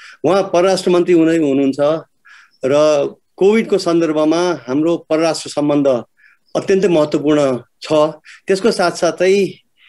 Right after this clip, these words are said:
सिसिएमसी भन्ने जुन संस्था छ, जसलाई चाहिँ नि कोभिड मुकाबिला गर्नलाई चाहिँ नि,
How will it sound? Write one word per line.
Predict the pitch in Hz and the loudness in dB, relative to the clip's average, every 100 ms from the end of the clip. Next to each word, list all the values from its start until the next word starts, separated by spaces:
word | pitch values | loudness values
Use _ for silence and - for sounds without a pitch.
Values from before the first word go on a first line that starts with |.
| _ - | _ -12
सिसिएमसी | - 233 226 226 196 185 190 | -2 -2 2 2 2 0 0
भन्ने | 156 160 | 2 0
जुन | 147 156 | 0 -2
संस्था | 156 147 143 131 | 0 -2 -2 -4
छ, | 127 | -2
जसलाई | 170 151 151 175 | -2 -2 -2 -2
चाहिँ | 156 156 | -2 0
नि | 165 180 | 0 0
कोभिड | - 175 190 175 | -2 -2 0 -2
मुकाबिला | 156 156 151 147 139 | -2 -2 -2 -2 -2
गर्नलाई | 135 131 131 127 | -2 -2 -4 -4
चाहिँ | 131 135 | -2 -2
नि, | 131 | -2